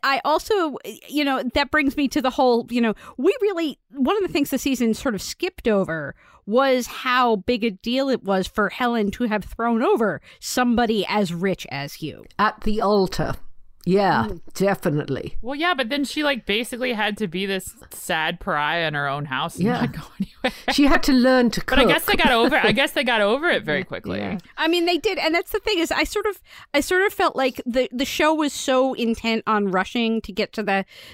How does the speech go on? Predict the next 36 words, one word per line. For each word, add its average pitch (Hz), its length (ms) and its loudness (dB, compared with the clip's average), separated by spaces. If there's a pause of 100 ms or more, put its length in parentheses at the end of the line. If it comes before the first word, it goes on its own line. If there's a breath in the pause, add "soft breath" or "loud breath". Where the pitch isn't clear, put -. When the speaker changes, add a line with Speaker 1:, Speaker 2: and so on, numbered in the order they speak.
Speaker 1:
the, 214 160 4
the, 185 280 2
the, 202 240 2
the 190 180 2
James 208 460 0
and 190 120 0
Helen 202 340 0
endgame 277 800 0 (160)
Speaker 2:
Mm-hmm. 190 340 2
Speaker 1:
that, 233 260 0
like, 214 640 0
it, 254 220 0
it, 226 200 -4
it, 233 220 -2 (200)
it, 247 180 -6
it, 262 240 -2
it 254 140 -2
didn't 285 260 0
want 262 220 2
us 269 160 -2
to 262 120 -2
dwell 220 540 0
on 208 360 2
h-, 185 60 -4 (460 loud breath)
what 233 300 4
a 226 100 4 (180)
big 226 280 2
social 214 800 0
faux 208 420 -2
pas, 202 560 2 (580 soft breath)
uh, 196 300 4
Helen 202 400 2
had 190 540 -2
made 226 400 2
here 180 280 -4
and, 196 320 0